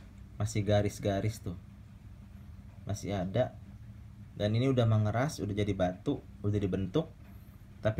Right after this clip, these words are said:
kalau di center tembus, Bos. Nih. Kalau di center tembus. Tuh, di center tembus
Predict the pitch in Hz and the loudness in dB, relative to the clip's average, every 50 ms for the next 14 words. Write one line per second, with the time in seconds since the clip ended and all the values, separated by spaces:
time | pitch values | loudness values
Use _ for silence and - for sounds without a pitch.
0 | - 151 143 131 120 113 123 120 135 165 165 165 160 160 156 - - 143 139 151 | 2 2 4 4 4 4 4 4 4 2 4 4 4 4 4 2 2 0 -2 -2
1 | - - - - - - - - - - - - - - - - - - - - | -2 -6 -12 -16 -16 -16 -16 -16 -16 -16 -18 -18 -18 -18 -18 -18 -16 -16 -12 -8
2 | - 95 90 90 - - - - - - - - - - - - - - - - | -8 -8 -6 -8 -10 -12 -16 -16 -16 -16 -16 -16 -16 -16 -16 -16 -16 -16 -16 -16
3 | - - - - - - - - - - 101 104 104 104 - - - - 95 98 | -16 -16 -16 -16 -16 -16 -16 -14 -12 -8 -6 -4 -4 -4 -4 -6 -4 0 0 0
4 | 95 - 110 123 123 120 113 - 123 123 117 107 107 107 107 107 104 104 117 127 | 2 2 2 2 2 2 0 0 0 2 2 4 4 4 4 4 4 2 2 0
5 | 127 123 117 - - - - - - - - - - - - - - - - - | 0 -2 -2 -4 -8 -10 -12 -12 -14 -16 -16 -18 -18 -18 -18 -10 -8 -8 -8 -8
6 | - - - - - - - - - - - - - - - - - - - - | -10 -18 -18 -18 -18 -18 -16 -16 -18 -18 -18 -18 -18 -18 -18 -18 -18 -18 -18 -18
7 | - - - - - - - 104 98 87 85 - - - - - 107 101 - 104 | -18 -18 -16 -16 -14 -6 -2 -2 -2 -2 -4 -10 -14 -12 -6 -2 -2 0 2 2
8 | 101 101 - - 123 117 117 - 110 104 101 117 131 - - - - | 2 2 2 2 0 0 2 4 4 4 4 4 0 -2 -4 -12 -14